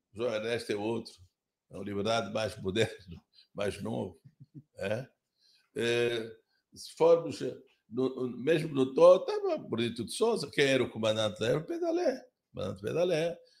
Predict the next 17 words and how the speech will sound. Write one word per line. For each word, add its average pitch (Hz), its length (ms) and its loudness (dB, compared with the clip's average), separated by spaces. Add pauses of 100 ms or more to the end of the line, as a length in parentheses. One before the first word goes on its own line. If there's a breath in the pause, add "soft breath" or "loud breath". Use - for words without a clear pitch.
(100)
Tinha 101 120 -8
o - 40 -14
falecido 101 360 -4
Bolingão, 185 800 0
que 101 60 -6
era 104 100 -4
o - 40 -10
chefe - 260 -6
do - 60 -20
Estado-Maior. 160 800 -6 (680)
Tinha 135 280 -2
o 113 100 2
Eurico 127 340 4
Gonçalves, 135 640 2
era 135 120 2
o - 40 -10
comissário. 160 720 -4